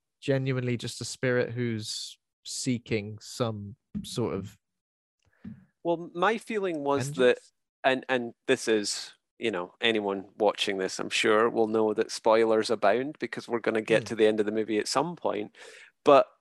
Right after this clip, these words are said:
Speaker 2: it's, and it, it kind of felt like a childish spirit, you know, it's got that kind of, a, a,
Speaker 1: Got
Speaker 2: you
Speaker 1: you.
Speaker 2: know, childlike temper tantrums type thing.
Speaker 1: Mm-hmm.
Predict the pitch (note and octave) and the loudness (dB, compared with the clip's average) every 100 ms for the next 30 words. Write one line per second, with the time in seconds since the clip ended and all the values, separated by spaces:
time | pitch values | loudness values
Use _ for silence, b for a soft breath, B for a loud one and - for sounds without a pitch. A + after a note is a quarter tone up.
0 | _ - D3 - - - _ _ _ _ | _ 4 4 4 -4 -6 _ _ _ _
1 | _ B2+ B2+ - C3+ C#3 C3 C#3 - D#3 | _ 0 0 -2 -2 0 -2 -2 0 2
2 | F3 E3 C#3+ C3 A#2 B2 - B2 - - | 2 4 4 4 6 2 2 -4 -2 2
3 | B2+ B2+ B2 G#2+ - - - - - G#2+ | 2 2 0 -4 -6 -8 -10 -12 -4 -4
4 | - C3+ A#2 G#2+ C3 - - A#2+ C3 - | 0 0 2 2 0 0 0 2 2 0
5 | C3 A2+ - A#2 - A2 - B2 - A#2+ | -2 -2 -2 -4 2 0 2 -4 -2 -2
6 | A2+ G#2+ - - B2+ B2 A#2+ A2+ A2+ A2 | -2 -4 -4 0 2 2 0 -2 -2 -2
7 | - - - B B B B _ - C3+ | -10 -20 -20 B B B B _ -2 0
8 | B2 B2 B2 - - F#2+ G2 - G2+ F#2+ | 0 0 -4 -2 -2 -2 -2 -6 -6 -8
9 | - F#2 - - A2 F#2+ A#2+ | -10 -10 -10 -4 -2 -2 -6